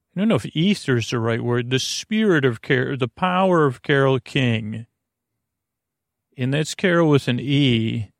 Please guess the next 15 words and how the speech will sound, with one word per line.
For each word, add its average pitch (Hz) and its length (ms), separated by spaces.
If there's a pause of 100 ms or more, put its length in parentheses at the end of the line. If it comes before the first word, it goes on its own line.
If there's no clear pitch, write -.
not 139 280
Caro, 120 800
Ca-, - 320
Carol, 123 680
uh, 117 380 (1300)
the 135 160
songstress, 151 1200
uh, 117 560
the 123 120
activist, 127 960
uh, 117 640
the, 123 280
the 123 140
wonderful, 131 920
uh, 127 100